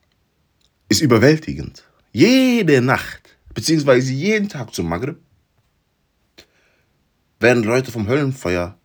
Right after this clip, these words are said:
errettet. Werden Leute auf eine Liste geschrieben und auf diese Liste, die Leute, die auf dieser Liste stehen, sind nicht dafür gedacht, in die Hölle zu kommen. Sie wurden errettet und das jeden Tag zum Maghrib. Jeden Tag.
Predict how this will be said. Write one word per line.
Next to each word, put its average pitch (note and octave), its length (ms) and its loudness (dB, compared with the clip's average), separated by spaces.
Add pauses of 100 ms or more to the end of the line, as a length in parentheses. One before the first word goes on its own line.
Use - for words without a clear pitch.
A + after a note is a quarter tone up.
(160)
errettet. E2+ 560 -12 (720)
Werden G2+ 280 2
Leute C3+ 300 4
auf F#2+ 120 -4
eine F#2+ 160 0
Liste B2 260 -4
geschrieben G#2+ 460 -4 (480)
und F2+ 100 -4
auf F2+ 160 -6 (100)
diese G#2 300 -2
Liste, G2+ 500 0 (100)
die A#2 180 -2
Leute, G#2 280 2
die F2+ 160 -4
auf D2+ 140 -4
dieser A#2 200 -2
Liste G2+ 260 -2
stehen, F2+ 440 -4 (240)
sind - 300 -6
nicht A2 500 -2 (280)
dafür F2 320 -4
gedacht, E2 520 -4 (460)
in F#2+ 140 0
die E2+ 100 -2
Hölle E2 180 -4
zu - 120 -12
kommen. D2+ 220 -18 (760)
Sie G#2+ 100 -8
wurden A#2 220 0
errettet C3+ 440 -6 (120)
und F2+ 180 -8
das G#2 200 0
jeden G#2+ 240 -2
Tag F#2 200 -12
zum F2 120 -8
Maghrib. C#2+ 240 -12 (960)
Jeden E3+ 840 2
Tag. G#2 500 0